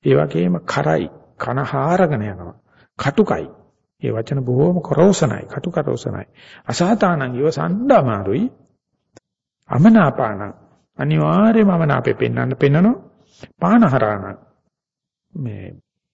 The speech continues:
පැව්-, කරු-, පපු කැනැත්ත ගලවලා දානවා වගේ. අන්න එවැනි වචන ඉවසන කෙනෙක් වෙන්න ඕනේ. ඉතින් බුදුහාමුදුරෝ ඒ සාරාංශික කල්පලක්ෂයක් ලැබලා,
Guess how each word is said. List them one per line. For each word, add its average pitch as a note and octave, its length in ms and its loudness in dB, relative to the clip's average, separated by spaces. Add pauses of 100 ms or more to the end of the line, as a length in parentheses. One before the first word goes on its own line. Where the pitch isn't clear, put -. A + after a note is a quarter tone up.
(240)
පැව්-, C#3 280 0
කරු-, - 300 -4
පපු B2 280 -2
කැනැත්ත F3 360 -4
ගලවලා F#3 420 2
දානවා F#2 360 -8
වගේ. E2 200 -20 (460)
අන්න C3+ 240 -2
එවැනි D3 300 0
වචන D3 280 -2
ඉවසන D3+ 360 -2
කෙනෙක් B2+ 260 -10
වෙන්න G#2 240 -12
ඕනේ. - 340 -18
ඉතින් F3+ 260 0
බුදුහාමුදුරෝ D#3 1160 2 (680)
ඒ C3+ 240 2
සාරාංශික C#3+ 760 2
කල්පලක්ෂයක් D3 720 0
ලැබලා, D3+ 520 -2